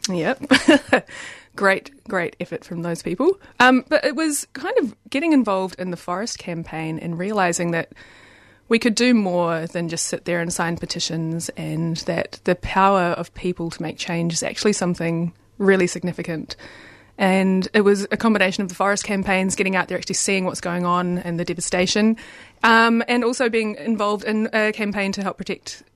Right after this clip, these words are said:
James Price Point in the Kimberley, and then a massive collaborative community effort that won that and kicked out these huge oil and gas companies and really proved to me that people power works, and that was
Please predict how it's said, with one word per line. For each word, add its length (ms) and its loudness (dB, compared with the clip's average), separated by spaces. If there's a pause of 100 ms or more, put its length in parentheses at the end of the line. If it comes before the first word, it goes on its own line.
(140)
James 240 -4
Price 220 -8
Point 220 -8
in 80 -6
the 60 -8
Kimberley, 460 -6
and 140 -2
then 300 -2 (220)
a 80 -4
massive 420 -2
collaborative 500 0
community 400 -2
effort 240 -8
that 140 -6
won 400 0
that 320 -2
and 100 -4
kicked 240 -8
out 300 0 (560)
these 200 2
huge 540 0
oil 240 2
and 100 -2
gas 200 0
companies 600 -2
and 360 -4 (680)
really 220 4
proved 320 0
to 80 0
me 200 2
that 260 -2
people 240 -4
power 240 -2
works, 340 -2
and 100 -4
that 120 -4
was 240 -6